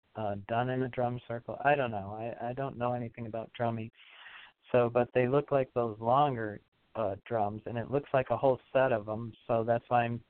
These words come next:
thinking it's a drum circle. So, uh, I'm gonna, uh,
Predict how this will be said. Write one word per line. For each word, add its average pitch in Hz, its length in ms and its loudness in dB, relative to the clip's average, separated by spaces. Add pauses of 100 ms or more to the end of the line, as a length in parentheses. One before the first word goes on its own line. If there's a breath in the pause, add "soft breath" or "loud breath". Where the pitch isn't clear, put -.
(100)
thinking 120 300 -2
it's 107 160 -8
a 110 40 -8
drum 113 320 0
circle. - 300 -10 (1400 soft breath)
So, 113 460 2
uh, 107 240 2 (380)
I'm 117 360 0
gonna, 127 480 0
uh, 110 380 0